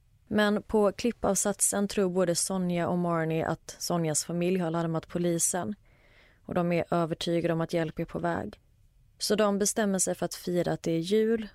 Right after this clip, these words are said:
och Marnie plockar fram en flaska vin som hon haft med sig i ryggsäcken.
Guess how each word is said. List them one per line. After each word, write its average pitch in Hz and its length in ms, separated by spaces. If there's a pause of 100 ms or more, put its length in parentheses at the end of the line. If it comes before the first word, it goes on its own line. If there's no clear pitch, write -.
och - 260
Marnie 180 400
plockar 185 300
fram 170 380
en 160 120
flaska 165 360
vin 180 400
som 170 200
hon 160 120
haft 151 160
med 156 220
sig 160 300
i 151 240
ryggsäcken. - 640